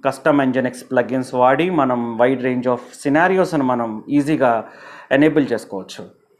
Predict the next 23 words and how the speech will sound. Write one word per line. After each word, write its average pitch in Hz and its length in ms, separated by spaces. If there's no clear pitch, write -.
And, 123 240
ఆ, 117 340
మన 123 140
హ్యూజ్ 190 400
నెట్వర్క్ని 143 600
ఈ, 143 40
ఈ 131 180
Nginx-లో 135 480
చూడొచ్చు. 131 320
డెవలపర్ 147 500
కమ్యూనిటీ 175 300
కూడా 185 260
చాలా 139 140
ఎక్కువ 123 300
ఉంది. 147 300
And 127 240
ఎక్కడైనా 170 400
ఆగిపోతే 143 480
కనుక 131 240
మనం 131 220
డెవలపర్ 131 400
కమ్యూనిటీలో 127 520
మనం 107 500